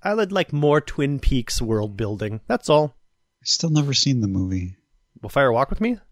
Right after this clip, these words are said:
Speaker 2: Yeah.
Speaker 1: Meh.
Speaker 2: I should.
Speaker 1: It's
Speaker 2: I mean,
Speaker 1: fine.
Speaker 2: you got, you gotta see it to be a completionist.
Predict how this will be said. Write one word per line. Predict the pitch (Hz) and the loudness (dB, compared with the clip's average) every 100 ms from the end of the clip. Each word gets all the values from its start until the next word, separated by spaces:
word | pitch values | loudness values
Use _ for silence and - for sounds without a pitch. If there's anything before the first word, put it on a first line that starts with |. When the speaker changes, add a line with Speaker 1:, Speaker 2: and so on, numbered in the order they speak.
| _ _ - | _ _ -6
Speaker 2:
Yeah. | 104 98 101 101 _ _ - - - - - - _ _ - _ - | -4 -2 -4 -10 _ _ -20 -20 -20 -20 -20 -20 _ _ -20 _ -2
Speaker 1:
Meh. | 262 240 - - _ _ - | 0 0 -4 -18 _ _ -4
Speaker 2:
I | 120 | -2
should. | - 127 107 - _ _ | 2 2 0 -6 _ _
Speaker 1:
It's | - 117 | -2 0
Speaker 2:
I | |
mean, | 110 | 2
Speaker 1:
fine. | 214 185 202 220 - _ _ _ _ | 2 2 0 -4 -10 _ _ _ _
Speaker 2:
you | - 113 | -8 0
got, | 120 107 - | 0 0 0
you | 127 | 0
gotta | 120 101 | 0 0
see | - 107 | 0 -2
it | 95 | -2
to | 101 | -2
be | 107 101 101 | 0 -2 -4
a | - | -10
completionist. | - 101 104 - 92 92 - | -8 -4 -4 -4 -6 -8 -12